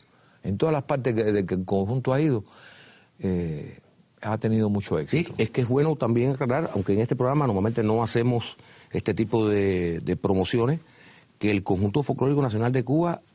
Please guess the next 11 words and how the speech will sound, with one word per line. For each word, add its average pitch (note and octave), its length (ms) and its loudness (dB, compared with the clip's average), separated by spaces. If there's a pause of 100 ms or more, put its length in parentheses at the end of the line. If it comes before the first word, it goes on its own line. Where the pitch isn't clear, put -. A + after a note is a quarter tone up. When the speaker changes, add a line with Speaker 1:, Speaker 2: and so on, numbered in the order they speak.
(320)
Speaker 2:
es A2+ 280 2
uno C#3+ 400 2
de B2+ 140 2
nuestros G2 800 0
grupos D3 640 2
artísticos D#3+ 600 -2 (540)
que F#2 160 2
más G2 240 2
países B2 460 0
ha A2 100 0
visitado. A#2 500 0